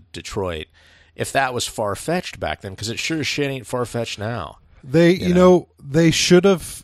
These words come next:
Speaker 2: I mean, O C P should have looked into the problems that were likely to come up with privatization of the cops and found out that they needed to convert, uh, they needed to convert the state to a right-to-work state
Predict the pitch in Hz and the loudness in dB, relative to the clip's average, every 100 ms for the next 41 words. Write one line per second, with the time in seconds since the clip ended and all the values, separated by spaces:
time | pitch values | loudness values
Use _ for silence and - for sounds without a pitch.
0 | - 151 151 175 175 190 160 156 156 165 | -6 -2 0 0 0 -4 -2 0 0 0
1 | 135 - - - - _ _ _ 143 120 | -2 -4 -8 -14 -16 _ _ _ -14 -8
2 | 139 123 110 123 - 123 135 123 104 110 | -4 -4 -4 -6 -4 -4 -6 -8 -10 -8
3 | 110 117 123 139 135 139 131 113 - 113 | -6 -6 -8 -14 -10 -8 -6 -8 -10 -14
4 | - 110 107 113 110 117 113 - 117 - | -12 -10 -10 -10 -10 -8 -8 -8 -10 -10
5 | 107 98 - - 123 117 110 110 107 113 | -10 -10 -12 -14 -8 -4 -4 -4 -6 -8
6 | 101 107 110 117 127 - 147 139 117 127 | -8 -8 -6 -6 -8 -4 -4 -2 0 0
7 | 131 _ _ _ _ _ 107 110 107 104 | -2 _ _ _ _ _ -12 -10 -8 -10
8 | - _ _ _ _ _ _ _ _ 135 | -14 _ _ _ _ _ _ _ _ -6
9 | 120 135 143 139 160 123 135 135 - 127 | -2 -2 -2 -2 -4 -2 -4 -4 -8 -8
10 | 123 - 127 110 117 131 147 208 - - | -8 -6 -6 -6 -6 -6 -6 -8 -8 -12
11 | 85 | -14